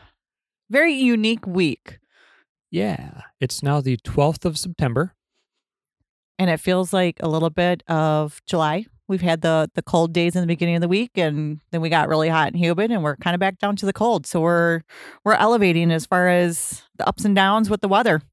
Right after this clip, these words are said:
Speaker 2: Well, welcome to Wisconsin. If you don't like the weather, just wait five minutes.
Speaker 1: And then it's something else.
Speaker 2: Exactly. So the kids are back in school. School's back in session for a, a week and a half now, I think.
Speaker 1: I believe so.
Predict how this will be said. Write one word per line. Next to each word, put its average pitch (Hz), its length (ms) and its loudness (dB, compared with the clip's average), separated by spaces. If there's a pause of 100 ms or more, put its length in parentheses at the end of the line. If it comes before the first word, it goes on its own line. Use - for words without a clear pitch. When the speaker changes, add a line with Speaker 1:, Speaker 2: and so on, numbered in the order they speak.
Speaker 2:
Well, 139 160 4
welcome 131 320 2
to 160 120 -2
Wisconsin. 135 500 -2
If 135 120 -4
you 147 60 -4
don't 127 220 -4
like 135 180 -4
the 156 80 -2
weather, 123 260 2
just 120 200 -4
wait 110 160 -2
five 107 180 -6
minutes. 101 400 -14
Speaker 1:
And 165 140 -2
then 151 100 -2
it's 156 140 -2
something 151 280 -4
else. 127 360 -8 (280)
Speaker 2:
Exactly. 139 500 -10 (1300)
So 139 180 2
the 127 100 0
kids 160 300 0
are 170 80 4
back 156 240 2
in 175 80 0
school. 165 560 2 (120)
School's 139 420 -4
back 131 240 -2
in 143 60 -6
session 135 560 -4 (120)
for 123 280 0
a, 117 80 0
a - 440 -8 (260)
week 143 200 -2
and 143 80 -2
a 131 40 2
half 139 280 0
now, 156 180 2
I 160 140 0
think. 202 340 -6 (180)
Speaker 1:
I 330 120 2
believe 330 260 2
so. 147 180 0